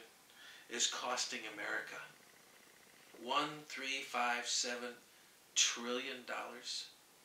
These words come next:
a year? Could you only imagine what a trillion dollars of extra money in this country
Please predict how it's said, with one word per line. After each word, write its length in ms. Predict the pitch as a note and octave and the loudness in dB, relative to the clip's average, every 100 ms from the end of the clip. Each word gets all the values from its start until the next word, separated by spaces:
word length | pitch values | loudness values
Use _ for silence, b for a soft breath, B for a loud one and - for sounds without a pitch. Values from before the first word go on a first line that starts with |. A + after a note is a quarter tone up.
| - - | -14 -6
a 200 | G#2 G2+ | -6 -4
year? 260 | A#2+ C3+ - - - - - - - - - - - - - B B B - | -6 -6 -10 -18 -20 -20 -20 -20 -20 -20 -20 -20 -20 -20 -20 B B B -2
Could 220 | D3 B2+ | -2 0
you 100 | B2+ - A#2+ | -4 -6 -12
only 380 | - D3 C#3+ - - - A2+ | -12 -10 -10 -10 -12 -14 -10
imagine 720 | B2 C#3 - C4 - - - - - - - - - - - - - - - - - - - - - - | -4 -2 2 2 4 2 0 -8 -18 -20 -20 -20 -20 -20 -20 -20 -20 -20 -20 -20 -20 -20 -20 -20 -14 -2
what 160 | D3+ | 0
a 140 | B2 - | 2 8
trillion 640 | - - G3+ G#3+ G3 D3+ B2 | 8 6 0 0 0 -2 0
dollars 720 | D3 E3 D3 A2+ G#2 - - - - - - - - A#2+ | 2 4 4 2 2 2 0 -6 -20 -20 -20 -20 -8 -4
of 120 | B2 C#3+ | 0 2
extra 360 | D#3 - - A#2 A2+ | 6 6 6 0 -2
money 360 | B2 C3 G2+ G2 - - - B2 | 0 0 -2 -8 -16 -20 -12 -6
in 80 | A#2 | -4
this 240 | B2 - - | 2 2 2
country 460 | B2+ A#2+ A2+ G2 | -2 -4 -8 -8